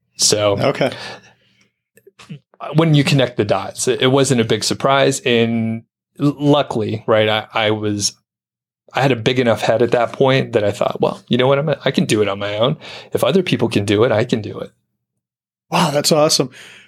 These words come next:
Speaker 2: W-, we'll talk a lot more about financial independence in future episodes. But one thing that I kept thinking of when you were telling your story is a, a lot of us like our jobs. We just don't like all of it.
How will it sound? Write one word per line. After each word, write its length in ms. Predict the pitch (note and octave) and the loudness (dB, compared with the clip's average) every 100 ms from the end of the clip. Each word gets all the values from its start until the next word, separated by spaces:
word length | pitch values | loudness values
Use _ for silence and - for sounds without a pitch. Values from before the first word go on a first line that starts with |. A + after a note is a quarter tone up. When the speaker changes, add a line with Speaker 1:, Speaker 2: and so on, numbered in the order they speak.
| - | -4
Speaker 2:
W-, 140 | D3 - | -2 0
we'll 140 | F3+ | 2
talk 220 | G3 F3+ | 2 2
a 40 | E3 | 4
lot 220 | D#3 D#3 | 4 4
more 120 | D#3+ | 4
about 260 | D#3+ C#3+ - | 4 2 0
financial 480 | C#3 C#3+ D#3 D#3 | 0 2 2 2
independence 460 | C#3+ C#3 D3+ E3+ E3 | 0 0 0 0 -2
in 60 | C#3 | -2
future 340 | D#3+ - E3 | -2 0 0
episodes. 500 | E3 - A3 A#3+ - - - - _ _ _ _ | 2 0 0 0 -4 -12 -20 -20 _ _ _ _
But 280 | E3 C#3+ C#3+ - B3 | 2 2 2 -4 -16
one 580 | A3 D#3 C#3+ - F3 | -14 -14 -6 0 2
thing 180 | F3 F3+ | 2 2
that 120 | D3+ | 2
I 40 | C3+ | 2
kept 260 | - D3 | 0 -2
thinking 360 | - F#3 G#3+ D3 | 0 0 0 0
of 160 | A#2+ B2+ | -2 -2
when 120 | B2+ | -2
you 120 | C#3 | 0
were 100 | C#3 | -2
telling 300 | - D3 C3+ | 0 0 0
your 80 | B2+ | 0
story 520 | - D3 D#3 C#3+ A#2 | 0 2 2 4 2
is 220 | A#2 A2+ | 0 -4
a, 60 | - - - - | -6 -8 -8 0
a 40 | |
lot 160 | E3+ B3+ | 2 4
of 100 | A3+ | 2
us 200 | D#3+ - _ _ _ _ _ _ | 0 -2 _ _ _ _ _ _
like 240 | D3 F3 F3 | 0 0 0
our 100 | C#3 | 0
jobs. 580 | C3+ C#3 D#3+ B2+ - - _ _ _ _ _ _ _ _ - | 0 0 -4 -6 -10 -14 _ _ _ _ _ _ _ _ -4
We 120 | E3+ | 0
just 220 | E3+ E3+ | 0 2
don't 200 | F3+ D3+ | 0 0
like 320 | D3 C3+ C3 | 0 2 0
all 280 | C3+ C#3 C#3 | 0 2 2
of 100 | B2+ | 0
it. 160 | B2 | -6